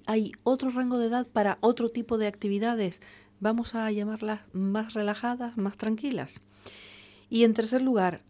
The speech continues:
averigüe qué actividades turísticas son las más demandadas. Vamos a lo mejor a irnos un poquito lejos, por no estar nombrando un lugar que nos quede tan cercano. Por ejemplo, en Japón.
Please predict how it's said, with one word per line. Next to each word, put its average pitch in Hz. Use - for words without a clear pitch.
averigüe 202
qué 220
actividades 202
turísticas 190
son 190
las 160
más 185
demandadas. 160
Vamos 254
a 302
lo 285
mejor 277
a 254
irnos 262
un 240
poquito 214
lejos, 147
por 160
no 175
estar 196
nombrando 185
un 165
lugar 170
que 170
nos 160
quede 165
tan 160
cercano. 147
Por 160
ejemplo, 240
en 240
Japón. 143